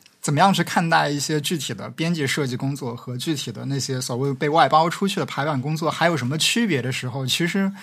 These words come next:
这个区别的点可能就存在于具体在做这件事情的人，他还有没有这样一种愿望，有没有这样一种精神和态度在那边。就是说，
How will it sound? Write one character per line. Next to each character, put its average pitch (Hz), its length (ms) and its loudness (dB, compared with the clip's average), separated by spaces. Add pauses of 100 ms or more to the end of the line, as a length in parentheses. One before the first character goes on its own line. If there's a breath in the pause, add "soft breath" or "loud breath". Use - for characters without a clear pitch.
(180 loud breath)
这 214 100 4
个 196 80 6
区 202 200 4
别 165 120 2
的 165 120 0
点 143 200 -2
可 - 160 -4
能 135 140 0
就 190 140 2
存 139 240 -2
在 160 180 0
于 127 260 -4 (440 soft breath)
具 214 160 2
体 139 180 0
在 170 160 2
做 156 180 0
这 156 80 -2
件 160 160 0
事 156 200 0
情 139 120 -2
的 131 120 -2
人， 117 260 -6
他 165 240 0
还 139 220 -4
有 143 160 -4
没 127 120 -6
有 127 140 -2
这 131 140 -8
样 135 160 0
一 135 80 -2
种 127 360 -10 (200)
愿 170 220 4
望， 117 220 0
有 123 100 -4
没 143 80 -4
有 147 100 0
这 151 120 -2
样 147 100 -2
一 - 20 -4
种 127 160 -4
精 160 240 -4
神 160 200 -2
和 139 100 0
态 156 300 -4
度 117 180 -8
在 135 200 -4
那 143 120 -2
边。 123 240 -4
就 160 160 2
是 139 100 0
说， 147 240 0